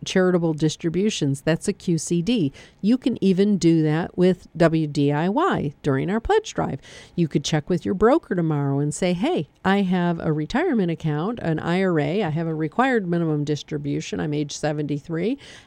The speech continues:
and I wanna give a thousand dollars to W D I Y." You can have the custodian write the check to W D I Y. It comes out of your I R A, and then at tax time,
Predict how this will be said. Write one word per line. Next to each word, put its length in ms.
and 260
I 100
wanna 220
give 420
a 80
thousand 580
dollars 540
to 200
W 340
D 160
I 120
Y." 240
You 140
can 120
have 240
the 80
custodian 800
write 280
the 100
check 500
to 100
W 320
D 160
I 140
Y. 480
It 180
comes 320
out 160
of 140
your 180
I 220
R 120
A, 340
and 160
then 140
at 120
tax 440
time, 320